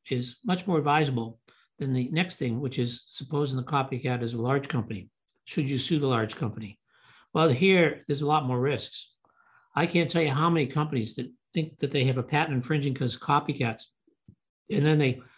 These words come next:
sue a company. To find out that that company has patents of their own, and they get countersued because they're infringing, the, the,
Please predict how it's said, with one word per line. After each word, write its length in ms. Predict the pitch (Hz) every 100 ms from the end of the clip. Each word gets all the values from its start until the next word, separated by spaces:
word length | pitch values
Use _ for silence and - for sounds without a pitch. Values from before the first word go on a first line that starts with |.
| _ -
sue 260 | - 208
a 40 | 151
company. 440 | 175 202 107 - _ _ _ _ _ _ _ _ -
To 80 | 165
find 260 | 175 170
out 140 | 165 156
that 80 | 139
that 160 | 135
company 280 | 196 214 151
has 120 | 127
patents 320 | - 160 135
of 80 | 143
their 160 | 135 156
own, 260 | 175 107 - _ _ _
and 100 | -
they 60 | 147
get 180 | 147 139
countersued 680 | - 214 220 - 147 120 120 - _ _ -
because 500 | 123 156 139 - - -
they're 80 | 151
infringing, 560 | 143 170 147 156 151 - _ _ _ -
the, 120 | 147
the, 200 | -